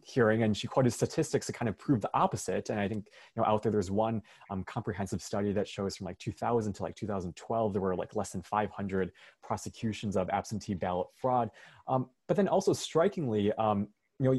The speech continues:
like you said earlier on, Bill Barr wouldn't say, you know, that help from foreign countries is prohibited, um, although it clearly is. And, um, Barr wouldn't provide any sufficient answer as to whether, um, the president could move the date of the election. And then we have Trump suggesting,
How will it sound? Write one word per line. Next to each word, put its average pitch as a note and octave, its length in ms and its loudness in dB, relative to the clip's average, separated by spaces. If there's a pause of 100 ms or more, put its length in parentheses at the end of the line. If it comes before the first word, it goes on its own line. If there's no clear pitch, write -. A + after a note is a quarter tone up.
like D3 140 4
you C#3+ 60 2
said A#2+ 320 2
earlier D3+ 320 2
on, C#3 280 0
Bill B2+ 180 4
Barr B2+ 200 4
wouldn't A#2+ 220 0
say, A#2 320 0
you G#2+ 160 -2
know, G2+ 160 0
that G#2 160 2
help - 240 -2
from A#2+ 140 0
foreign A2+ 240 0
countries A#2+ 400 -2
is F#2 100 -2
prohibited, A2 680 0
um, G2+ 280 -2
although G2+ 220 0
it G#2 80 -2
clearly G#2+ 400 -2
is. A#2 240 0
And, G#2 160 -2 (320)
um, G#2+ 200 0
Barr A#2 200 6
wouldn't A#2 320 0
provide A2 320 0
any A2+ 180 -2
sufficient G#2+ 460 -6
answer A2 400 -4
as G2 220 -4
to G#2+ 120 -4
whether, G2 460 0 (260)
um, F#2 240 -4
the A2+ 60 0
president A#2 480 -2
could F2+ 180 -6
move G#2+ 220 -2
the G#2 60 -2
date F#2 180 -2
of F2+ 80 -6
the F#2 60 -4
election. A#2+ 420 -2
And G2 80 -4
then E2+ 80 -8
we D#2 80 -14
have - 160 -14
Trump D3 380 -2
suggesting, F2+ 600 -6